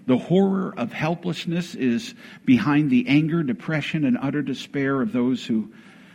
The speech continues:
who know they have no chance of changing their lot in life. And we'll, we'll endure almost anything as long as we have some measure of control. And so he gives us these four examples. He starts off with the ants.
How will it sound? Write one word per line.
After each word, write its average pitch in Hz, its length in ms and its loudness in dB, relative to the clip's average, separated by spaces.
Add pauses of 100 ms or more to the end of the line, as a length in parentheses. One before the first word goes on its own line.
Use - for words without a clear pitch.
(340)
who 139 140 4
know 143 180 6
they 139 120 2
have 120 180 0
no 127 200 2
chance 131 500 -4
of - 120 -6
changing 123 540 0
their 107 160 2
lot 98 440 0 (140)
in 101 160 -2
life. 87 600 -8 (1300)
And 143 160 4
we'll, 226 320 8 (240)
we'll 240 200 6
endure 180 340 8
almost 156 380 2
anything 196 500 8
as 113 140 -2
long 143 180 2
as 139 100 -2
we 139 120 2
have 120 100 0
some 135 240 2
measure 127 320 0
of 113 120 -2
control. - 640 -4 (520)
And 185 220 2
so 185 180 4
he 143 140 0
gives 202 300 2
us 170 100 -4
these 160 200 -2
four 165 260 -6
examples. 180 640 -2
He - 100 4
starts 151 340 -4
off 135 180 -4
with 127 140 -4
the 123 200 0
ants. 131 560 -4